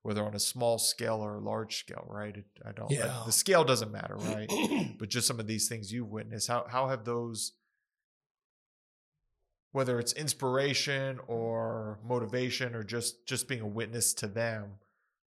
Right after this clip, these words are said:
Speaker 1: how has that impacted your life and,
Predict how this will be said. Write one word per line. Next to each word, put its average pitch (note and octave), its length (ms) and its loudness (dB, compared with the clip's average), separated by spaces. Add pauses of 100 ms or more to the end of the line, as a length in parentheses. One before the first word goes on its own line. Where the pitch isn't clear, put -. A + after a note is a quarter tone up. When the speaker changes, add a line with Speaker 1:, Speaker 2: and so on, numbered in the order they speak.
(200)
Speaker 1:
how B2+ 220 4
has A2+ 160 2
that A2+ 340 0
impacted A2 560 -4
your A2 400 -2 (1040)
life A#2 500 0
and, G2+ 280 -10